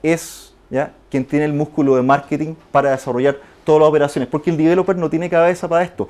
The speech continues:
o no tiene personal, no tiene un equipo, ¿no es cierto?, tan grande. Uno parte chiquitito con esto.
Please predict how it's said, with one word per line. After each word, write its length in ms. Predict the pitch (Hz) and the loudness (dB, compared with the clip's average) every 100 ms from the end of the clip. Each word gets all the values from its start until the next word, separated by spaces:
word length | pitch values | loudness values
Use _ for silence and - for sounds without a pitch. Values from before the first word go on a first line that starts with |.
| - | -2
o 80 | |
no 120 | 170 180 | 0 2
tiene 200 | 220 233 | 2 2
personal, 540 | 196 - 160 185 127 - - | 0 -4 -4 -2 -4 -10 -8
no 80 | 131 | -4
tiene 180 | 165 190 | -2 0
un 80 | |
equipo, 440 | 165 - 202 151 135 | -2 -2 -4 0 0
¿no 80 | 123 | 0
es 80 | |
cierto?, 280 | - 147 147 | -4 -2 -2
tan 200 | 131 131 | 0 0
grande. 420 | 135 165 123 - - - _ - | 0 0 0 -8 -18 -20 _ -10
Uno 160 | 160 175 | -6 -2
parte 280 | 185 196 | -2 -2
chiquitito 440 | - 143 151 202 117 | -10 -10 -6 -4 -4
con 140 | 101 | -6
esto. 260 | - - | -12 -20